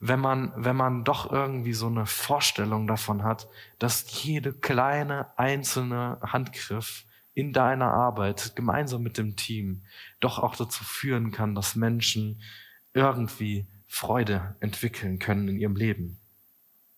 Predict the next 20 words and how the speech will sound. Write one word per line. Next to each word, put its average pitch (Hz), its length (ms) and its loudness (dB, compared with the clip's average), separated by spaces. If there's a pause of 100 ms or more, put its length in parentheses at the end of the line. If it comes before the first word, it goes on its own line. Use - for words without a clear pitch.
(1400)
Pack - 480 0 (1500)
in 113 140 2
deinen 113 360 4
Veränderungsprozess-, 107 1400 0 (200)
Prozessen, 92 720 -2 (240)
pack - 280 0
in 120 100 0
deinen 107 300 0
Wünschen, 139 440 2
was 110 220 2
du 120 80 -2
dir, 117 280 0 (180)
was 113 180 2
du - 80 -2
in 113 120 0
deinem 127 300 4
Leben 123 380 0 (320)
erneuern 117 580 4
willst, 95 360 -2 (480)
pack - 320 0